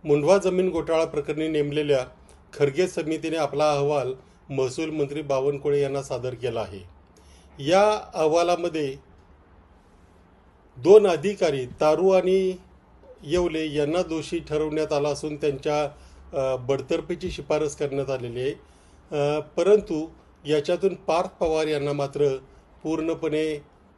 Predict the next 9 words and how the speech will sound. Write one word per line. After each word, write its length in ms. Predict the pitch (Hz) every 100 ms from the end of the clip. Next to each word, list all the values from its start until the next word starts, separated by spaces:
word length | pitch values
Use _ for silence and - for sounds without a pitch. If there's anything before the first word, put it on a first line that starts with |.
| 131
बाजूला 480 | 123 135 131 170
ठेवण्यात 400 | 160 147 143 143
आल्याचं 340 | 143 131 131 139
दिसतंय. 320 | 127 123 147
त्यांच्यावर 500 | 143 135 127 143 147
काही 260 | 143 139 147
का-, 320 | - 143 139
कारवाई 400 | 131 131 131 139
करायची 540 | 139 160 156 143 139